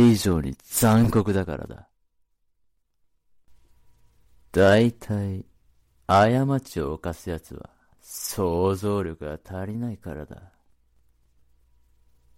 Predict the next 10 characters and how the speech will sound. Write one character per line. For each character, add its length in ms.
ま 600
あ、 20
人 560
を 140
す 280
ぐ 160
信 420
用 260
し 100
て、 300